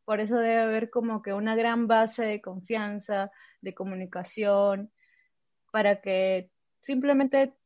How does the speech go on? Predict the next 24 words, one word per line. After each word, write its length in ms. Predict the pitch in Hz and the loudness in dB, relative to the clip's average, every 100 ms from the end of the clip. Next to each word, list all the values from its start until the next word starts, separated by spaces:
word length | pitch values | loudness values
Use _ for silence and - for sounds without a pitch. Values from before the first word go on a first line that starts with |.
| _ | _
con 200 | 247 226 | 0 0
solamente 680 | 220 262 262 269 262 262 262 | 2 2 4 4 4 4 2
decirte, 540 | 233 - 247 240 247 | 0 2 0 2 0
"Oye, 400 | 208 247 254 233 | 4 4 6 4
fueron 380 | 226 247 247 254 | 0 -2 0 0
tan, 360 | 254 254 254 - | 2 2 0 -2
tales 340 | 233 240 233 | 0 0 -2
personas, 760 | - 185 - 214 208 190 180 185 | -6 -8 -2 2 2 0 -6 -2
tales 420 | 214 220 226 - | -2 0 -2 -8
amigas", 760 | 170 185 214 214 208 226 311 _ _ _ _ _ | -10 -6 -4 -2 0 -2 -2 _ _ _ _ _
tú 140 | 233 233 | -4 0
no 80 | |
estés 300 | 240 - 233 | -2 -4 -8
como 300 | - 240 233 220 | -2 0 0 -2
que 120 | 190 | -2
alerta 540 | 185 202 208 - 208 | 2 2 2 -2 -4
y 160 | 185 185 | -4 -6
pienses 400 | - 214 208 214 220 | -6 -6 -6 -4 -2
algo 300 | 208 196 180 | -2 -4 -6
malo. 680 | 185 202 202 185 175 180 - _ _ _ | -2 -2 0 -2 -6 -8 -16 _ _ _
Más 160 | 208 214 | -6 0
bien 200 | 233 240 | 0 2
como 320 | 254 247 240 | 2 4 2
que 500 | 214 196 185 185 180 | 2 0 0 -2 -4